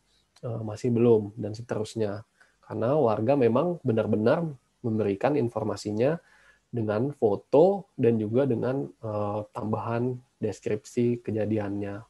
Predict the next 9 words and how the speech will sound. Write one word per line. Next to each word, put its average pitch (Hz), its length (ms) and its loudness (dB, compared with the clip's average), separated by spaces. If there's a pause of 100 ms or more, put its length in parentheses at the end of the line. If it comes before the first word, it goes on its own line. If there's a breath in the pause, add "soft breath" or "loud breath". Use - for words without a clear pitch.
(100)
Kira-kira 113 580 -6 (320)
gitu 104 320 -6
ya. 101 80 -10 (4000 soft breath)
Ya, 127 320 8
jadi 127 240 4
peta 151 240 6
bencana 127 640 6
kalau 120 240 4
saya, 110 720 2